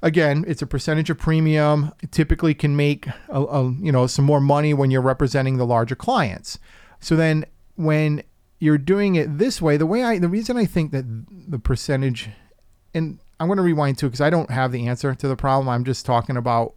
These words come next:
what the <laughs> problems are today. I, I wish I had this. I kinda do have the solution, but I think it's a, a tougher solution, and it's a long-term solution. But in the larger group,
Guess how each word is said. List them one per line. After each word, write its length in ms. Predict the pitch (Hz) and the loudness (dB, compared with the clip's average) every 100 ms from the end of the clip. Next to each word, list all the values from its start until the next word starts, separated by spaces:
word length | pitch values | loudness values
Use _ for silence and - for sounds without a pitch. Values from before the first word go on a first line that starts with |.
| - | -8
what 220 | 123 123 | -4 -4
the 80 | 127 | -2
<laughs> 100 | 139 | 0
problems 340 | 135 156 117 | 2 2 0
are 200 | 120 127 | 0 0
today. 340 | - 139 131 120 | 0 0 0 2
I, 100 | 139 | 2
I 40 | |
wish 240 | 147 170 | 2 2
I 40 | 139 | 2
had 160 | 135 143 | 2 2
this. 180 | - - - - | -2 -4 -8 -4
I 80 | 156 | 0
kinda 260 | 220 208 | 2 2
do 160 | 123 151 | 2 2
have 160 | 139 | 2
the 100 | 143 | 0
solution, 440 | 151 143 151 143 147 | -2 -2 -2 -2 -2
but 100 | 123 | -2
I 80 | 120 | -2
think 220 | 139 131 | -2 -4
it's 160 | 120 | -6
a, 100 | 120 | -6
a 60 | 110 | -6
tougher 340 | - 123 - | -6 -6 -4
solution, 580 | 120 - 120 120 135 127 - - - | -6 -4 -4 -2 -2 -2 -4 -14 -12
and 140 | - 123 | -4 -2
it's 100 | 123 | 0
a 40 | |
long-term 560 | 113 110 117 120 135 131 | 0 2 0 0 -2 -2
solution. 560 | - 127 127 139 135 - _ - _ _ _ | -2 -2 -2 -4 -4 -6 _ -20 _ _ _
But 340 | - 131 127 - _ - | 2 4 -2 -4 _ -2
in 120 | 151 | 0
the 80 | 143 | 2
larger 380 | 139 170 208 190 | 4 4 2 0
group, 400 | 131 131 123 | 2 2 0